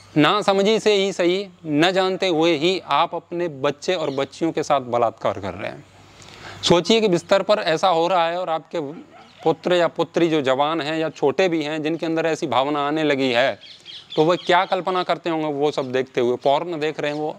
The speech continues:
लाइव, सीधे, समझिए। अब उनके अंदर क्या भावना आएगी, अ, पिता के प्रति या माता के प्रति, वह, वही भावनाएं अपने अंदर लाएंगे। वे सोचेंगे मेरे साथ भी ऐसा हो रहा है, क्योंकि काम की भावना बहुत प्रबल हो जाती है, तो विवेक भी नहीं रहता कि माता है कि पिता है,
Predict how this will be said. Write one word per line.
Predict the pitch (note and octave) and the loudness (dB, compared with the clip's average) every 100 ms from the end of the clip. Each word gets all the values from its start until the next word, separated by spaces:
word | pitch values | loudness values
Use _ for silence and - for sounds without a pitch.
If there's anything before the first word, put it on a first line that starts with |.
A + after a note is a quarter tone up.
| - | -2
लाइव, | B2+ A#2 B2 A2+ | 2 2 2 -4
सीधे, | - B2+ G#2+ F#2+ | -6 -4 -2 -2
समझिए। | C3 B2 G#2 G#2 - - - - - | 0 0 -2 -6 -8 -16 -14 -10 0
अब | D3 | 2
उनके | E3 F#3 | 2 2
अंदर | G#3+ G#3+ G#3+ | 2 2 2
क्या | G#3 G#3 | 2 2
भावना | F3 F#3 F#3+ F3+ | 2 2 4 4
आएगी, | F3 F3+ G3 | 2 0 -4
अ, | F#3 - - D3 C#3 - | -8 -14 -4 0 0 -2
पिता | - D3+ E3 | -2 2 2
के | F#3+ | 0
प्रति | F3+ F3+ F#3+ F3+ | -2 -2 0 0
या | |
माता | D#3+ D#3 E3 E3 | 0 0 0 0
के | E3 | -2
प्रति, | E3 D3+ F3 E3 - - C3 | -4 -4 -4 -6 -16 -12 0
वह, | C3+ G3 G#3 E3 | 2 4 2 2
वही | D#3 E3 A#3 | 2 2 2
भावनाएं | F3 F3 F#3+ F#3+ | 2 0 -2 -2
अपने | D#3+ G3+ | -2 -2
अंदर | G3 F3+ F3 | 0 0 0
लाएंगे। | E3 E3 D#3+ | 0 0 -2
वे | D#3+ E3 | -2 -2
सोचेंगे | F3+ D#3+ E3+ E3+ | -4 -4 -2 0
मेरे | D#3+ D#3+ | 0 0
साथ | D#3+ D3+ | 0 -2
भी | D3+ D3 | 0 0
ऐसा | C#3+ C#3+ | 2 2
हो | B2+ | 2
रहा | C3 | 0
है, | C#3 | 0
क्योंकि | E3 D#3+ | -2 -4
काम | E3+ D#3+ D#3 E3 | -4 -2 -2 -2
की | F3 | -2
भावना | B2+ D3 E3 | 0 0 0
बहुत | D#3+ D3+ | 0 -2
प्रबल | D3 D#3+ E3 F3 | 0 2 2 2
हो | D#3+ | 0
जाती | D#3 D#3 D#3+ | -2 -2 -2
है, | E3+ | 0
तो | F#3 F3 - - - | 0 -2 -4 -18 -2
विवेक | C3 D3 F3+ G3 | 2 4 4 2
भी | F#3 G3+ | 2 4
नहीं | G3 | 4
रहता | E3+ D#3+ F#3 | 2 2 0
कि | F#3 | 0
माता | D#3+ D3+ E3+ | -2 -2 -2
है | D#3 | -2
कि | D#3 D3+ | -4 -6
पिता | C3+ - A#2 | -2 0 0
है, | A2 | -2